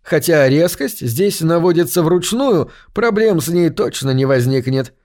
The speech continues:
Ведь изображение у нас получится без линзы и обычного света. Однако тебе придется управлять этим». Я вручил ему грушу, прикрепленную к концу резинового шланга, единственную деталь фотоаппарата,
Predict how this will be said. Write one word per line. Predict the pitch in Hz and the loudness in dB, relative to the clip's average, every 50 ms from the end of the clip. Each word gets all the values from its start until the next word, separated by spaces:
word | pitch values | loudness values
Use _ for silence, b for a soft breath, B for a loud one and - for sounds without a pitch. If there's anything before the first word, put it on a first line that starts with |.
| _ _ _ | _ _ _
Ведь | - 127 139 131 - - | -2 -2 -2 -2 -4 -4
изображение | - 131 117 131 117 117 120 113 107 95 113 175 196 185 170 151 143 131 | -2 0 0 0 0 2 0 0 0 0 0 2 2 2 2 2 2 0
у | 123 | 0
нас | 123 127 120 117 - | 0 0 -2 -2 -2
получится | - 120 113 131 151 147 - 156 135 - - 160 135 | -2 0 0 2 0 0 0 -4 -4 -2 -2 -2 0
без | 123 127 156 139 113 104 | 0 2 0 0 0 0
линзы | 123 120 143 202 233 202 151 131 135 | 0 0 0 0 0 0 0 0 -2
и | - - - 127 | -2 -2 -2 -2
обычного | 117 107 101 117 117 113 - 117 123 127 135 | 0 0 0 -2 -4 -4 -4 -2 -2 0 -2
света. | 127 131 - 196 196 165 - - - _ _ _ B B B B B B | -2 -2 -4 -6 -6 -6 -8 -12 -20 _ _ _ B B B B B B
Однако | 175 170 170 202 196 - 180 175 | -4 0 0 0 0 0 0 0
тебе | - 175 170 175 135 | 0 2 2 2 2
придется | 147 156 151 143 160 147 120 - 170 | 2 0 2 2 0 0 0 0 0
управлять | 160 127 160 156 151 147 151 151 147 - - | 0 2 2 2 2 4 2 2 2 0 0
этим». | 120 104 - - 104 98 98 - _ _ _ _ _ _ | -2 -2 -2 -2 -4 -6 -6 -8 _ _ _ _ _ _
Я | - 104 123 127 | -4 -2 0 0
вручил | 117 123 131 123 123 - 165 160 139 | 2 2 0 0 0 0 0 0 2
ему | 127 127 123 123 120 | 2 2 2 0 0
грушу, | 113 135 180 196 - - 202 190 B B B B B B | 0 0 0 0 0 0 -2 -4 B B B B B B
прикрепленную | - 135 135 123 - 131 127 127 170 185 180 170 160 156 156 147 | -2 -2 -2 0 0 0 0 0 0 0 0 2 2 2 0 0
к | 123 - | 0 0
концу | 139 131 127 120 - - 170 165 | 0 0 0 -2 0 0 2 2
резинового | 151 143 127 117 143 156 151 151 151 151 151 - | 2 2 0 0 0 0 0 2 2 2 2 0
шланга, | - 170 170 156 127 113 110 110 107 104 b b b b b b | 0 0 0 0 0 0 -2 -2 -4 -4 b b b b b b
единственную | 143 151 151 139 147 165 156 135 120 - - - 131 131 123 127 131 127 | 0 0 0 2 2 2 2 0 0 -4 -4 -2 0 0 2 2 2 2
деталь | 120 131 127 123 143 135 127 104 | 2 0 0 0 0 0 0 0
фотоаппарата, | 120 123 117 123 120 110 127 139 151 175 165 175 165 151 | 0 0 0 0 0 0 2 0 0 0 0 0 0 -2